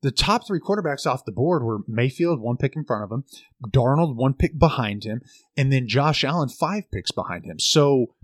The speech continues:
and then after that, eight picks behind him was Josh Rosen. So maybe running backs aren't worth it necessarily, but,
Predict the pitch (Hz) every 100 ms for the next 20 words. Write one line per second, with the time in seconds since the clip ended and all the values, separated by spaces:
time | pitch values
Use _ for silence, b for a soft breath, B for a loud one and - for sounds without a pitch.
0 | _ 151 151 156 160 143 143 196 - 196
1 | - 151 - 143 143 139 117 147 151 -
2 | 170 156 - 104 - 160 156 - b b
3 | _ _ _ _ _ _ _ 127 135 175
4 | 220 220 143 139 156 143 131 - 127 151
5 | 92 92 104 127 - 160 170 165 - 165
6 | 175 202 202 - 95 - 175 220 156 127